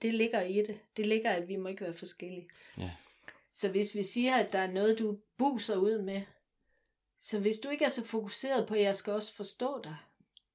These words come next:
Speaker 2: Mm.
Speaker 1: hvis bare høre, at det er sådan, du har.
Speaker 2: Ja.
Speaker 1: Det er en anden sag.
Speaker 2: Ja,
Speaker 1: Altså det
Speaker 2: ja.
Speaker 1: der med, at vi tager hinanden som gidsler i, du skal kraftedeme forstå, hvad det er, jeg siger.
Speaker 2: Ja, ja.
Speaker 1: En anden sag, som det jeg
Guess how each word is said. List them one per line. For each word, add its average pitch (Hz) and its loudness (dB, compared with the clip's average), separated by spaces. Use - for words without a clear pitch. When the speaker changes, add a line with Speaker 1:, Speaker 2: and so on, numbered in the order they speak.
Speaker 2:
Mm. 101 4
Speaker 1:
hvis 214 -6
bare 190 0
høre, 262 2
at 170 -4
det 185 -12
er 165 -12
sådan, 165 -8
du 160 -12
har. - -16
Speaker 2:
Ja. - 6
Speaker 1:
Det 240 0
er 262 4
en 233 4
anden 233 0
sag. 208 -4
Speaker 2:
Ja, - -2
Speaker 1:
Altså 220 6
det 214 4
Speaker 2:
ja. 247 4
Speaker 1:
der 233 4
med, 220 4
at 220 2
vi 220 -2
tager 214 -2
hinanden 202 0
som 220 -2
gidsler 226 -2
i, 196 2
du 208 -2
skal 214 -2
kraftedeme 214 -4
forstå, 233 -4
hvad 185 -10
det 175 -10
er, 180 -10
jeg 185 -6
siger. 196 -8
Speaker 2:
Ja, 107 4
ja. 101 -2
Speaker 1:
En 208 6
anden 247 8
sag, 185 4
som 170 -6
det 185 4
jeg 175 4